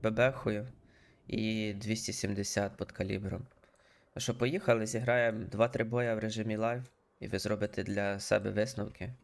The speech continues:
чи вартий танк уваги, чи ні. О, з восьмими це буде приємно.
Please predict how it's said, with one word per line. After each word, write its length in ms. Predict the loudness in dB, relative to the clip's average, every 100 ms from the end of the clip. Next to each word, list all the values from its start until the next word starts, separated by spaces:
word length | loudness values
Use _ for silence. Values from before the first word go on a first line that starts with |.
| _
чи 120 | 0
вартий 280 | 0 2 -2
танк 260 | -2 -4 -4
уваги, 300 | -4 -4 -6
чи 160 | -6
ні. 140 | -6 -6 -12 _ _ _ _ _ _ _ _ -20 _ _ _ _ _ -10
О, 180 | -6 -4
з 120 | -2
восьмими 500 | -2 0 0 0 -2
це 340 | -2 -4 -4 -8 -16 -20 -20 _ _ -8
буде 180 | -4 -2
приємно. 540 | -2 -2 -2 -4 -8